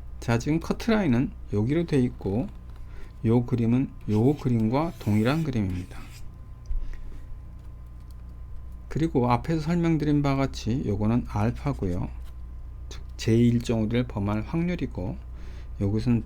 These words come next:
베이라 제이 종류를 범할 확률입니다. 이제 표본의 크기를 크게 해보겠습니다. 표본의 크기를 크게 하면 어떤 일이 벌어질까요? X바의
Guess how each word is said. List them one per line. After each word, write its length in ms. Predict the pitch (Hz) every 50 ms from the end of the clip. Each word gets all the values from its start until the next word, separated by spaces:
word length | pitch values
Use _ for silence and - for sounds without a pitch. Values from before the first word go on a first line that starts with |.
| -
베이라 520 | - 98 104 117 - 104 92 98 120 170 - -
제이 440 | - - - 107 113 120 107 107 104
종류를 520 | - 107 110 110 101 98 95 107 113 - -
범할 320 | - - 98 104 113 117
확률입니다. 640 | 117 - 165 165 170 165 160 135 117 104 - - - - - - - - - - - - - - - - - - -
이제 200 | 120 117 135 139
표본의 460 | 143 - - - - 190 185 190 185 -
크기를 340 | - 156 151 156 165 165
크게 280 | - - 226 214 - 240
해보겠습니다. 560 | 226 - 190 160 139 - - 123 120 - - -
표본의 400 | - - 185 190 196 202 202 196
크기를 320 | - - - 180 170 175
크게 280 | - - - - - 214
하면 380 | 214 202 135 113 113 151 196 208
어떤 300 | - 101 - - 143 180
일이 160 | 226 233 233 202
벌어질까요? 760 | - 175 151 135 120 - - - - 90 90 92 110 - - - - - - - - - - - - - - - - - - - - - - - - - - - - - - - - - -
X바의 600 | 113 113 - - - 151 151 151 147 147 151